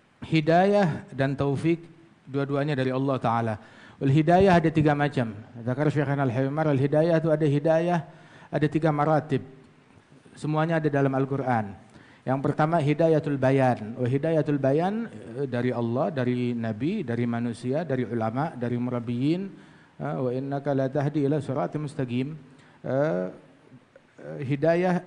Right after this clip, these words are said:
al-bayan, dalam memberikan penjelasan dakwah dan ajaran. Ada yang kedua, makna hidayat dengan makna hidayah, hidayatu taufik. Hidayatu taufik, "Fahadha minallah,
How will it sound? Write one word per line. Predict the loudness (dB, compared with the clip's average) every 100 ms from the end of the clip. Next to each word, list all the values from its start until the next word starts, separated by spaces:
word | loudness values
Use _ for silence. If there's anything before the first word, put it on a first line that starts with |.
| -6 0
al-bayan, | 4 4 4 2 0 -8 -16 -20 -20
dalam | -6 -2 0
memberikan | 0 -2 -2 -4
penjelasan | -2 0 0 0 0 0 -2 -14 -14
dakwah | -8 -4 0 0
dan | -2 -6
ajaran. | -4 -4 -6 -10 -14 -20 -20 -20 -20 -8
Ada | -4 -2 -2
yang |
kedua, | -2 0 0 2
makna | 0 0 0
hidayat | 0 2 2 0
dengan | -2 -2
makna | -4 -4 -2
hidayah, | -2 -2 0 0 0 0
hidayatu | 0 0 -2 -2 -4
taufik. | -4 -2 2 2 0 -10 -18 _ _
Hidayatu | -8 -6 -2 -2 -2
taufik, | -4 -4 -4 -6
"Fahadha | -4 -2 -2 -2 -2
minallah, | -2 -2 0 0 -2 -4